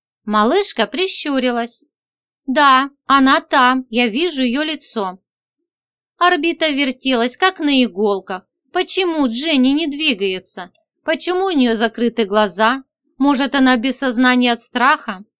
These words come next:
"Не будем терять времени, пока собака спит, вперед!"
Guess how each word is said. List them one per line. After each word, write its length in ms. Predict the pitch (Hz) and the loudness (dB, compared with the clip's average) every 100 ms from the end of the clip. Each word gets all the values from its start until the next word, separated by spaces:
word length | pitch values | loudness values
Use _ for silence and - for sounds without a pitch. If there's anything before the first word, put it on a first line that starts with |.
| _ _ _ | _ _ _
"Не 220 | 311 359 370 | -4 -2 0
будем 420 | 359 349 302 285 | 2 2 2 0
терять 380 | 294 285 269 226 | 0 0 -2 -2
времени, 540 | 247 269 233 208 208 | 0 2 2 0 -4
пока 360 | 294 302 302 302 | -2 0 0 0
собака 480 | 311 247 285 294 | 0 0 0 -2
спит, 400 | 285 - 339 269 | -6 -6 -6 -6
вперед!" 540 | - - 339 311 196 | -6 -4 -2 -2 -4